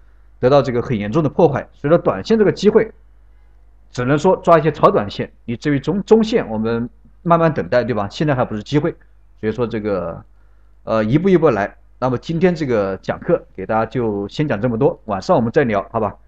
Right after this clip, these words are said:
晚上我们在这个房间里面继续这个沟通。那么今天进场的朋友，时刻跟我联系，因为我们这边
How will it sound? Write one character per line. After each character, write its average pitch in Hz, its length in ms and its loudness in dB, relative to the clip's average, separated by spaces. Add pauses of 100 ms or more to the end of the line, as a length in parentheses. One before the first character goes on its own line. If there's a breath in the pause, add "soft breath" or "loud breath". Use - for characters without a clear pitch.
(100)
晚 90 160 -8
上 165 120 0
我 139 60 6
们 120 100 -2
在 123 120 0
这 117 100 -6
个 95 220 -6
房 104 200 -6
间 147 140 -2
里 - 20 -2
面 107 160 -4 (220)
继 143 140 -4
续 135 100 -6
这 120 80 -6
个 107 100 -4
沟 117 140 -4
通。 131 180 -6 (460)
那 147 140 4
么 143 80 2
今 180 160 -2
天 185 120 2
进 208 160 -2
场 135 140 -4
的 110 80 -4
朋 113 160 -4
友， 104 100 -2 (300)
时 - 180 -12
刻 151 140 4
跟 151 140 -2
我 123 100 2
联 104 160 -8
系， - 180 -12 (300)
因 135 160 -2
为 170 280 0
我 110 180 -2
们 117 100 -4
这 139 140 0
边 143 160 -2